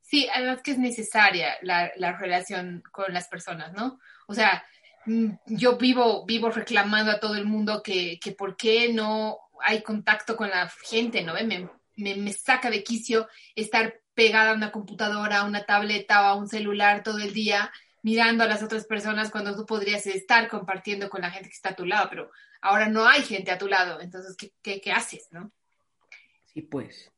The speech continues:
Speaker 1: Pero
Speaker 2: ese
Speaker 1: en
Speaker 2: es,
Speaker 1: pra-
Speaker 2: ese es el tema.
Speaker 1: pero puedes valorar a las personas que realmente son importantes. Yo creo que esta cuarentena, además, esta enfermedad nos ha dado la posibilidad de darnos cuenta también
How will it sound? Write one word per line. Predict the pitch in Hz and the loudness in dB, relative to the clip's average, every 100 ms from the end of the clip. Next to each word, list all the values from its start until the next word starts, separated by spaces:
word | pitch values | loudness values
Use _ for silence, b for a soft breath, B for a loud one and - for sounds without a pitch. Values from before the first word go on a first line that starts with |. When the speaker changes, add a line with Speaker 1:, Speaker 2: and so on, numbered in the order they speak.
| _ | _
Speaker 1:
Pero | 226 214 | -2 0
Speaker 2:
ese | 208 | 2
Speaker 1:
en | |
Speaker 2:
es, | 208 | 2
Speaker 1:
pra- | 220 214 | -2 0
Speaker 2:
ese | 196 | -4
es | 180 | -2
el | 151 | -4
tema. | - - - _ _ | -4 -6 -8 _ _
Speaker 1:
pero | - 226 | 0 2
puedes | 226 269 | 2 2
valorar | 269 240 214 220 220 | 4 2 4 4 4
a | |
las | 196 | 0
personas | - 180 202 208 | -6 -8 -6 -6
que | 202 | -6
realmente | 196 190 190 190 | -4 -4 -4 -10
son | 190 196 | -10 -10
importantes. | 185 175 175 175 180 196 | -12 -12 -14 -12 -10 -8
Yo | 311 | -2
creo | 440 415 | -2 0
que | |
esta | 381 220 202 - | 2 2 2 0
cuarentena, | 214 202 214 220 | -4 -4 -4 -4
además, | 220 190 196 269 - _ _ _ _ | -4 -4 -6 -8 -12 _ _ _ _
esta | 247 254 269 233 | -12 0 2 4
enfermedad | 202 208 196 190 190 208 | 0 -4 -8 -6 -4 -2
nos | 233 226 | -2 -2
ha | 240 | 4
dado | 240 226 | 6 6
la | 196 | 2
posibilidad | 202 190 - 190 185 185 185 202 240 | -4 -10 -10 -8 -8 -8 -2 0 0
de | 269 190 220 240 | -4 2 4 4
darnos | 226 220 226 214 | 2 0 0 -4
cuenta | 220 220 220 | -4 -4 -4
también | 208 185 196 247 285 | -6 -6 -4 -4 -6